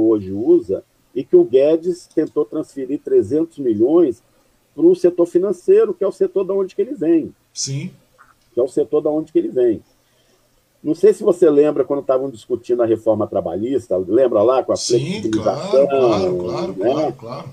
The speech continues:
Speaker 1: Isso. O que que falava bem assim, "Não, vamos fazer essa reforma pra gerar emprego." Eu lembro que eu tivemos um debate na rádio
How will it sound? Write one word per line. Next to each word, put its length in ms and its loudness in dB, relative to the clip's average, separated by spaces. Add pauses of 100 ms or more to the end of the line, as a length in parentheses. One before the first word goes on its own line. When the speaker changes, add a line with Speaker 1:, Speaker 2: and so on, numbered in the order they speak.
(120)
Speaker 1:
Isso. 520 0
O 100 -18 (140)
que 120 2
que 80 -10
falava 340 6
bem 80 0
assim, 240 0
"Não, 160 -2
vamos 220 -4
fazer 220 -2
essa 180 -6
reforma 360 -4
pra 120 -8
gerar 200 -4
emprego." 560 -4 (1040)
Eu 100 4
lembro 280 4
que 60 2
eu 60 6
tivemos 480 -2
um 60 -4
debate 480 0
na 140 -8
rádio 560 -6